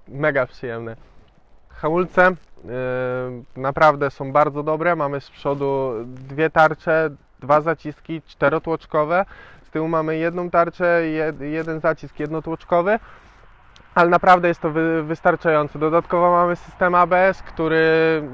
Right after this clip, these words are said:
działa dość sprawnie, szybko. Yy, nie ukrywam, że też musiałem kilka razy go sprawdzić. Zaufałem mu i było naprawdę bezpiecznie.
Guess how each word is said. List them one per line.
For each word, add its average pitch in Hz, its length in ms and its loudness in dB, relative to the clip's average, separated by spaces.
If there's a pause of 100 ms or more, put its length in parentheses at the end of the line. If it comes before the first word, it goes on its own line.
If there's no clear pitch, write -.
działa 156 340 6
dość 151 240 -6
sprawnie, 180 560 2
szybko. 202 540 2 (400)
Yy, - 160 -16 (920)
nie 180 140 0
ukrywam, 175 440 0
że 160 240 2 (220)
też - 580 4 (100)
musiałem 160 380 -4
kilka 156 240 -2
razy 156 240 2
go 156 120 -6
sprawdzić. 165 880 -4 (420)
Zaufałem 165 640 4
mu 156 280 -2
i 139 120 -8
było 143 280 -2
naprawdę 131 360 -2
bezpiecznie. 117 540 -10